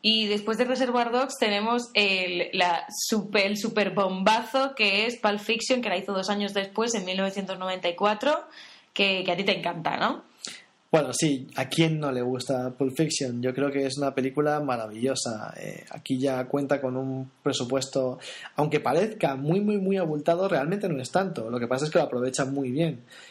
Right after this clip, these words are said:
Speaker 2: Y lo que sí que tiene es un guión maravilloso y, pf, lo desestructura de tal manera que parece absolutamente innovador y que te tiene en vilo continuamente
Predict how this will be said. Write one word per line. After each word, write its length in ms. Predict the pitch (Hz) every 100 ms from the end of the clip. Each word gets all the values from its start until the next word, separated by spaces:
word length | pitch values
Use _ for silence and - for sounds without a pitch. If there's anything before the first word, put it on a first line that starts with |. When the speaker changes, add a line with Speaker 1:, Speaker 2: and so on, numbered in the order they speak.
| - -
Speaker 2:
Y 140 | 139
lo 100 | 127
que 100 | 120
sí 120 | 117 143
que 100 | 135
tiene 580 | 139 151 170 135 123
es 160 | 127 -
un 160 | 127 131
guión 360 | 139 147 143
maravilloso 840 | 123 107 110 110 165 175 202 233 - - _ _ _ -
y, 720 | 135 127 123 123 120 120 -
pf, 240 | - - -
lo 360 | 190 131 120 143
desestructura 880 | 123 - 127 - 123 117 - 170 127
de 160 | 120 123
tal 220 | 143 151
manera 540 | 160 170 185 196 202
que 160 | 202 143
parece 460 | 123 131 131 170
absolutamente 800 | 165 - - 131 143 151 156 160
innovador 680 | 143 147 135 135 165 202 240
y 120 | 143
que 200 | - 127
te 140 | 123 120
tiene 580 | 127 135 143 147 143
en 220 | 131 131 131
vilo 280 | 160 180
continuamente 760 | 180 147 160 151 165 180 208